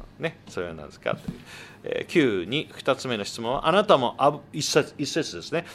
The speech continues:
油注がれるっていう言葉がありますが、えー、六節、主の祭司って書いてある。で、あなたも油注がれた主の祭司であるとはどういうことでしょうかという、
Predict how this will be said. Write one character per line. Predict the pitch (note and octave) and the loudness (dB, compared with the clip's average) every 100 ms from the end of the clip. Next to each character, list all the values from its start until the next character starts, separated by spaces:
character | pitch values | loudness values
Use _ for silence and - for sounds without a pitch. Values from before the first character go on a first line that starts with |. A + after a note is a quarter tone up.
| - - | -4 4
油 | E3+ G3+ G#3 | 6 10 10
注 | G3 F#3 F#3+ | 8 4 4
が | F3+ F3+ | 6 6
れ | G3 | 6
る | A3 | 2
っ | |
て | A3+ - B2 | -2 -2 0
い | |
う | F#2+ | 0
言 | G2+ | 0
葉 | F#2 | 0
が | F2 | 0
あ | F2 | -2
り | F#2+ | -2
ま | F#2 | -4
す | - | 2
が、 | D3 C3 - - - | 4 4 -2 -12 0
え | G#2+ F2+ | 2 4
ー、 | |
六 | G#2 B2 | 4 4
節、 | - C#3 - | 4 2 2
主 | G2+ - C#4+ | 0 2 2
の | D4 C3 | 2 0
祭 | - G#3 A3+ | 4 6 8
司 | - - - | 6 0 -2
っ | |
て | - | -4
書 | F#2 | -2
い | F2 | -2
て | E2+ | -4
あ | |
る。 | D2+ D2 - - - - | -8 -12 -16 -16 -6 0
で、 | A#2+ | 2
あ | C#3 | 4
な | F3+ C#4 C#4+ | 4 4 6
た | A#3+ | 6
も | D#3+ A2+ - | 6 4 2
油 | - D#3 G3+ F#3 | 2 6 8 8
注 | F3+ E3 F3 | 6 0 2
が | D#3+ | 4
れ | D3+ | 4
た | C3+ C3 | 2 0
主 | - - | 2 2
の | G3+ D3 | 4 2
祭 | - F#3 F3+ | 4 4 4
司 | - B2+ | 2 2
で | B2 | 4
あ | |
る | F3 G3+ | 4 2
と | D#3 | 2
は | A2 | 2
ど | E2+ A#2+ | 2 2
う | A2+ | 2
い | G#2 | -2
う | |
こ | G2 G#2 | -6 -6
と | A2+ | -4
で | G#2 G2+ | -4 -4
し | G2+ - A2 | -4 -4 -2
ょ | G2 F2+ G1+ G1+ - - | -2 -2 -6 -8 -10 -6
う | |
か | D4+ | -4
と | D#4 B2+ | -2 -2
い | F#2 | -4
う、 | - | -6